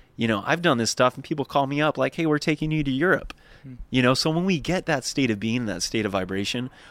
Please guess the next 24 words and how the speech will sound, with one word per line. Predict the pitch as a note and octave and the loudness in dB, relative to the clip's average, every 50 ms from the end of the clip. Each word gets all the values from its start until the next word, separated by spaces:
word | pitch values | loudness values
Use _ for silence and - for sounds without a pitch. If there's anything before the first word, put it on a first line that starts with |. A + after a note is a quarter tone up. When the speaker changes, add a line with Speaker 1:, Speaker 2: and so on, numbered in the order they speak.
| - - - | -14 -8 -4
Speaker 1:
we | B2 B2 | -2 0
realize | A#2+ C#3 C#3+ C#3+ C3+ A#2+ A#2+ A2 G2+ - - - _ _ _ _ _ | 2 4 4 4 4 4 2 0 -2 -6 -10 -12 _ _ _ _ _
we're | - A2+ A#2+ | 0 2 2
not | B2+ B2+ A#2 - | 4 2 2 0
gonna | B2+ G#2+ G#2 | -4 -4 -4
miss | G#2 G2 F2 - G2+ | -4 -4 -4 -4 -4
anything. | F#2+ F#2+ F#2 - - F#2 - - - _ _ _ | -6 -6 -8 -10 -12 -14 -14 -16 -20 _ _ _
Speaker 2:
Hmm. | - C3 B2+ A#2+ A#2+ A#2 A#2 | -16 -14 -12 -12 -12 -10 -6
Speaker 1:
And | A2+ A#2 | -4 -4
it's | A#2+ A2+ - | -2 -2 -2
Speaker 2:
Hmm. | - | -2
Speaker 1:
just | C#3+ - - | -2 -2 -2
a | A#2 | -2
matter | A2 A2+ A#2 A2+ A2+ G2+ | 0 0 2 2 0 0
of | F#2+ - | 0 -2
stepping | - - - B2 - - G#2+ F#2+ G2 | -2 0 0 0 0 -2 -4 -6 -6
more | G2 G2 G#2 G#2+ G#2 G2+ | -6 -6 -4 -2 -2 -2
into | G2+ F#2+ - G#2 | -2 -4 -6 -8
that | G2 F#2 - | -8 -8 -6
reality | F#2+ F#2+ F#2+ F#2+ F#2+ G2 F#2+ F#2+ F#2+ | -6 -6 -4 -4 -4 -4 -4 -6 -8
with | F2+ F2+ - | -10 -10 -8
trust | - - A2 G2+ F#2 - - - - - - _ _ - | -4 0 0 0 0 -2 -6 -12 -20 -20 -20 _ _ -12
and | - F#2+ - | -10 -8 -4
faith | - G#2 G2 F#2+ - - | -2 0 0 0 -2 -6